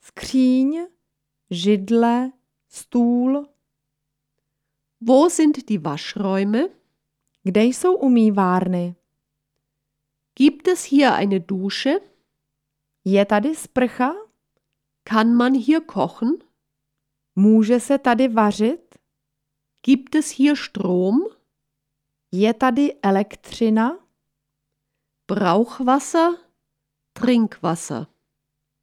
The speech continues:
Speaker 1: Užitková voda, pitná voda.
Speaker 2: Gibt es dort fließendes Wasser?
Speaker 1: Je tam tekoucí voda?
Speaker 2: Es fließt kein warmes Wasser.
Speaker 1: Neteče teplá voda.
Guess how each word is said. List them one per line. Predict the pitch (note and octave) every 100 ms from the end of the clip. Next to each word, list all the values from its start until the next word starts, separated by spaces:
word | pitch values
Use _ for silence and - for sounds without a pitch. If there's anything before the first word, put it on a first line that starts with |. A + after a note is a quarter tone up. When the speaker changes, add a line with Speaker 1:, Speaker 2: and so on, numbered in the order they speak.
| -
Speaker 1:
Užitková | G3+ G3 B3 B3 - C#4 B3 C#4 C#4
voda, | C#4 C#4 C#4 C#4+ C#4+ D4+ _ _ _ _ _
pitná | D#4 F4 F4 A3 F3+ E3+
voda. | D#3+ E3 D#3 D#3 D#3+ _ _ _ _ _ _ _ _ _ _ -
Speaker 2:
Gibt | C#4+ D4+ -
es | F4 -
dort | B3+ A#3+ B3
fließendes | - A3+ A#3 A#3+ C4 C4+ C4+
Wasser? | - D#3 - C#4+ G4+ - _ _ _ _ _ _ _ _
Speaker 1:
Je | - G#3+
tam | G#3+ C4 D4+
tekoucí | C#4+ A3+ G#3+ G#3+ A3 A#3 - C#4
voda? | C4 A#3 A3 B3 F#4 _ _ _ _ _ _ _ _ _ _ _
Speaker 2:
Es | - C4 -
fließt | - D4+ A4 -
kein | - C4 B3 C4
warmes | G3+ G#3 B3 C#4 B3+
Wasser. | C#4+ - D3+ D3+ _ _ _ _ _ _ _ _ _ _ _ -
Speaker 1:
Neteče | F#3+ F#3+ A3 C4+ - D#4
teplá | - A3+ - A#3 B3
voda. | A#3+ A3 G3+ E3+ D#3